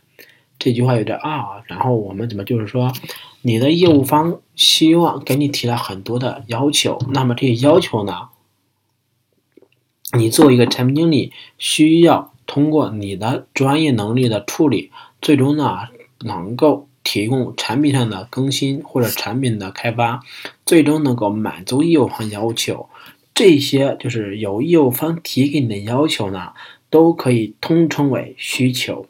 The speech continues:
第二个呢是，当然这个业务方也可能包括老板啊。第二个呢就是，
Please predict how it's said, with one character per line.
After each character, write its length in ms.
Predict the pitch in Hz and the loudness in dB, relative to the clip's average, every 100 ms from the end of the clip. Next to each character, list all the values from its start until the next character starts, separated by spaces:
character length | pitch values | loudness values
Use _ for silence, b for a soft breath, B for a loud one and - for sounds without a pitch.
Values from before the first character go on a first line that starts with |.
| _ _ - B B B - | _ _ -20 B B B 4
第 120 | 175 | 8
二 140 | 196 | 8
个 100 | 160 | 6
呢 160 | 120 104 | 2 0
是， 380 | - 117 104 117 _ _ _ _ _ _ _ _ _ _ _ _ - | -2 -2 -4 -10 _ _ _ _ _ _ _ _ _ _ _ _ -2
当 120 | 120 | 2
然 80 | 123 | 2
这 60 | |
个 40 | 127 | 2
业 140 | 131 | 2
务 40 | 123 | 2
方 200 | 123 120 | 2 2
也 100 | 120 | 0
可 100 | - | -4
能 120 | 101 | -12
包 220 | - 120 | -2 -2
括 180 | 123 113 | 0 -4
老 180 | 90 113 | -4 -6
板 180 | 120 - | -6 -8
啊。 260 | 104 - _ B B B B | -12 -20 _ B B B B
第 140 | - 175 | 4 4
二 100 | 226 | 6
个 100 | 160 | 2
呢 120 | 113 | 0
就 120 | 113 | -2
是， 380 | 104 113 95 | -2 -6 -6